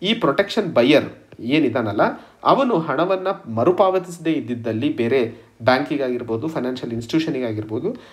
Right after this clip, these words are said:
ಆ ಸಂದರ್ಭದಲ್ಲಿ ಪ್ರೊಟೆಕ್ಷನ್ ಸೆಲ್ಲರ್ ಏನಿದಾನಲ್ಲ, ಆ ಬಾಂಡ್ ಅಥವಾ ಲೋನ್ ಏನಿದೆ ನೋಡಿ ಅವನ ಹತ್ರ, ಅದರ ಫೇಸ್ ವ್ಯಾಲ್ಯೂವನ್ನು ಹಣವಾಗಿ ಪ್ರೊಟೆಕ್ಷನ್ ಬೈಯರಿಗೆ ಕೊಡ್ತಾನೆ. So ಮುಖ್ಯವಾಗಿ ಕ್ರೆಡಿಟ್ ಈವೆಂಟ್ನ ಸಂದರ್ಭದಲ್ಲಿ, ಕ್ರೆಡಿಟ್ ಈವೆಂಟ್ ಅಂದರೆ ಡಿಫಾಲ್ಟ್ ಆದಂತಹ ಸಂದರ್ಭದಲ್ಲಿ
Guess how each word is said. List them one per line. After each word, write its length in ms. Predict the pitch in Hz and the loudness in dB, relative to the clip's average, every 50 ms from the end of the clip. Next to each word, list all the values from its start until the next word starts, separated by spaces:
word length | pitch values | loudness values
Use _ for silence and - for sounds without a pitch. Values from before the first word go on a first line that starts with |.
| - - - | -10 -2 4
ಆ 160 | - 175 240 | 6 6 6
ಸಂದರ್ಭದಲ್ಲಿ 840 | 285 - 240 185 185 190 185 180 170 160 131 113 107 104 123 208 247 | 6 4 2 2 2 2 0 0 0 -2 -4 -6 -6 -6 -6 -6 -6
ಪ್ರೊಟೆಕ್ಷನ್ 560 | 247 - - - - 226 226 - - 254 226 | -4 -4 -2 -2 -2 -2 -4 -4 -6 -6 -6
ಸೆಲ್ಲರ್ 400 | 233 - - 151 175 233 277 269 | -2 2 2 4 6 6 6 4
ಏನಿದಾನಲ್ಲ, 520 | 247 175 139 123 110 107 95 95 95 101 139 214 254 - - - - _ _ - | 4 0 -2 -4 -6 -6 -8 -8 -4 0 0 0 0 0 -6 -18 -20 _ _ -2
ಆ 60 | 160 | -2
ಬಾಂಡ್ 400 | 156 160 - 156 180 226 262 254 | 0 4 6 6 6 6 6 2
ಅಥವಾ 200 | - - - 214 | -2 -2 -2 -4
ಲೋನ್ 320 | 165 151 160 180 208 214 | -2 0 2 2 2 2
ಏನಿದೆ 320 | 202 185 175 160 139 123 127 | 0 -4 -4 -4 -6 -4 -6
ನೋಡಿ 220 | 117 120 117 120 | -6 -4 -4 -4
ಅವನ 240 | 107 104 104 107 110 | -6 -6 -6 -8 -10
ಹತ್ರ, 180 | 107 - - 127 110 107 - - - - _ - - | -10 -6 -4 -4 -4 -4 -6 -14 -20 -20 _ -4 0
ಅದರ 260 | 147 156 175 214 208 | 0 2 4 4 4
ಫೇಸ್ 400 | 202 - - 196 233 285 294 285 | 2 2 2 2 4 2 2 2
ವ್ಯಾಲ್ಯೂವನ್ನು 760 | 269 233 214 196 180 160 135 123 123 160 233 285 285 - - - | 2 2 2 2 2 -2 -4 -4 -6 -4 -4 -4 -6 -8 -6 -4
ಹಣವಾಗಿ 580 | 135 143 175 180 170 147 123 117 170 247 320 330 - - - - _ - | 0 0 2 4 4 2 2 0 -2 0 0 -2 -2 -6 -16 -14 _ -4
ಪ್ರೊಟೆಕ್ಷನ್ 480 | 151 151 196 196 - - 214 185 160 | -2 0 0 0 0 -2 -4 -2 0
ಬೈಯರಿಗೆ 500 | - 123 117 131 170 165 143 113 120 160 | 0 2 4 6 4 4 4 2 -4 -4
ಕೊಡ್ತಾನೆ. 540 | - - 110 107 - - 110 110 - - _ _ _ _ - - | -4 -4 -6 -6 -6 -10 -10 -10 -12 -18 _ _ _ _ -6 0
So 140 | - 240 165 | 0 2 4
ಮುಖ್ಯವಾಗಿ 580 | 190 226 226 - 311 247 233 185 160 160 196 262 330 - - - - _ _ _ - | 4 2 4 6 4 6 6 4 2 2 -2 -4 -4 -6 -8 -18 -20 _ _ _ 0
ಕ್ರೆಡಿಟ್ 480 | - 196 208 208 311 320 320 - - - | 4 4 6 6 6 4 4 2 -4 -4
ಈವೆಂಟ್ನ 480 | 202 220 240 233 240 233 226 233 208 | -2 0 2 2 2 2 2 0 0
ಸಂದರ್ಭದಲ್ಲಿ, 680 | 196 175 180 156 151 151 143 143 131 120 120 110 107 104 | 0 0 -2 -2 -2 -2 -2 -2 -2 -4 -4 -4 -6 -6
ಕ್ರೆಡಿಟ್ 380 | - - 165 185 202 - 220 | -2 0 2 2 2 2 0
ಈವೆಂಟ್ 260 | 208 190 185 180 175 | -2 -2 -2 -2 -2
ಅಂದರೆ 200 | 170 165 196 262 | -2 -2 -2 -4
ಡಿಫಾಲ್ಟ್ 540 | 240 165 - 165 214 - - 247 247 247 240 | -4 -2 0 0 0 4 4 4 4 6 4
ಆದಂತಹ 420 | 208 180 175 170 170 170 185 180 180 | 4 4 2 -2 -4 -4 -6 -6 -8
ಸಂದರ್ಭದಲ್ಲಿ 880 | 170 - 135 131 131 139 131 127 117 117 113 113 123 160 247 285 285 | -8 -8 -8 -4 -4 -4 -4 -4 -6 -8 -6 -4 -2 0 0 -2 -4